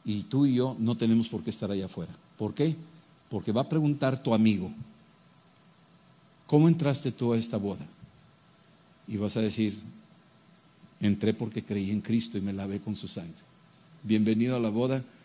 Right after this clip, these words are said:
aquí está tu invitación que yo te había dado, es efectiva, toma tu lugar. "¿Cómo es que tú entraste a esta boda?". "No, pues yo, me, me dio la gana, tenía ganas de venir. Y,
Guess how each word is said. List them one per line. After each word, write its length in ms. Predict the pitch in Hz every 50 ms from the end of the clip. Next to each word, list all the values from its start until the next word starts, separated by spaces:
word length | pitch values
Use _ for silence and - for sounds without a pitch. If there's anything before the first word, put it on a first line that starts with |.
| - _ _ _ _
aquí 220 | - - - - 113
está 160 | - - 113
tu 140 | - - 107
invitación 520 | 101 95 101 - - 104 101 - 110 110
que 140 | 110 110 104
yo 120 | 104 107
te 120 | 101 110 101
había 180 | 101 104 104
dado, 300 | 101 107 107 110 117 - -
es 200 | 107 98 - -
efectiva, 540 | 104 - 92 - - - 117 120 117 117 117 113 117 - - - - - _ - _ - -
toma 200 | 110 104 98 -
tu 120 | - 95
lugar. 260 | 87 87 85 85 - - - - _ - _ _ - - - - - - - - - - - - - - - - - - - - - - - - - - - - - - - _
"¿Cómo 220 | - 180 220 240
es 100 | 247 226
que 120 | - 233 -
tú 160 | - 220 214
entraste 400 | 208 175 190 185 175 170 - 160
a 20 |
esta 200 | 143 - - 139
boda?". 300 | 123 113 104 95 90 82 - - - - - _ - - - - - -
"No, 260 | 160 175 226 254 285
pues 240 | - - 214 196 156
yo, 300 | 185 196 202 208 196 190
me, 260 | 196 185 185 185 160 151 165 156 156
me 140 | 170 156 147
dio 160 | 156 151 160
la 100 | 160 151
gana, 340 | 139 135 143 156 151 147 131 - - - - - - _ - - - - - - _ - -
tenía 260 | - 131 120 123 135 131
ganas 300 | 131 135 135 135 120 110
de 100 | 110 104
venir. 420 | 107 104 104 104 123 156 156 147
Y, 120 | 147 104